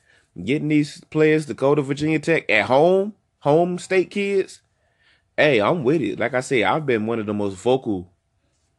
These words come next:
as far as Fuente and everybody, uh,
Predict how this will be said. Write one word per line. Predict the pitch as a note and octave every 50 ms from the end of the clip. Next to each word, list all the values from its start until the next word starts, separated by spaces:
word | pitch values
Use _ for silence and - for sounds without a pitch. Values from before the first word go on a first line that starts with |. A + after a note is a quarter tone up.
| _ _ -
as | G2+ G#2+ G2+
far | - - A2 G#2 G#2+ G#2+ G#2
as | G#2 G2+ G2 F#2+ F#2 F2+ -
Fuente | - A2+ A#2 A2+ G#2 G#2+ G#2+ G#2+ G#2 G#2 G2+ G2+ G2 F#2+
and | F2+ F#2+
everybody, | G2+ G#2 F#2+ G2+ F#2+ F#2+ G2+ G2+ G2+ G2 F#2+ F2
uh, | - F#2 F#2 F2+ F2 F2 E2+